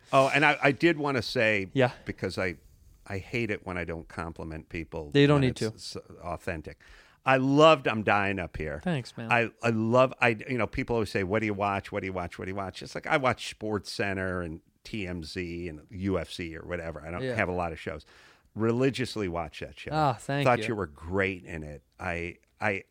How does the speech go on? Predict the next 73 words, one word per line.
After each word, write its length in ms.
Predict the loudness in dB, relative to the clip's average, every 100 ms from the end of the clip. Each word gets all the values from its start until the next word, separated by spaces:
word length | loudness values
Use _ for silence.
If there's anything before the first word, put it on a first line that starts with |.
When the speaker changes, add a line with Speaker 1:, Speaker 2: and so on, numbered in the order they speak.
| -2
Speaker 1:
I, 60 |
and 320 | 0 2 2
I'm 100 | 2 2
not 140 | 2
gonna 140 | 2 2
go 180 | 2 4
like, 140 | 4
"What 160 | 4 6
happened 420 | 8 6 6 4
to 40 |
that 140 | 4 2
show?" 140 | 0 4
I've 180 | 4 6
done 180 | 2
a 80 | 2 -4
thousand 460 | 0 2 2 0 -2
shows. 400 | 0 0 0 4
"What 140 | 6
Speaker 2:
You 60 | 8
know. 60 |
Speaker 1:
happened 300 | 8 8 6
to 60 | 4
the 80 | 4
Speaker 2:
<laughs> 20 |
Yeah. 60 | 6
Speaker 1:
whatever?" 380 | 6 6 4 4
I 120 | 4
don't 120 | 6
know. 180 | 2 -2 2
I 100 | 4
don't 80 | 6
even 180 | 4 2
know 200 | 2 0
what 160 | 0
happened. 340 | -2 -4 0 6
Speaker 2:
Oh, 40 |
Speaker 1:
You 40 | 8
Speaker 2:
the 60 | 10
Speaker 1:
do 60 |
Speaker 2:
business, 340 | 10 8 6 4
Speaker 1:
'em, 60 |
Speaker 2:
I 60 | 4
mean, 140 | 4
it 60 | 2
just, 220 | 2 6
Speaker 1:
you 60 | 6
do 100 | 6
'em 100 | 4
and 80 |
Speaker 2:
just 140 | 4 6
Speaker 1:
they're 60 | 6
Speaker 2:
didn't 80 | 4
Speaker 1:
done. 100 | 2
Speaker 2:
click. 180 | -2 2
Speaker 1:
But, 160 | 4 4
Speaker 2:
Yeah. 100 | 6
Speaker 1:
but 140 | 6
it 80 | 8
was 180 | 6 4
great. 480 | 6 6 4 -2 -10
It 40 | -6
was 120 | -2
a 40 |
great 280 | 4 4 4
show, 320 | 2 2 2
and 120 | 0
you 140 | -2 -2
were 100 | -2
great 420 | 0 0 0 -6 _
Speaker 2:
Thank 260 | 0 0 -2
you. 120 | -10 _
Speaker 1:
in 200 | 4 6
it. 260 | 6 4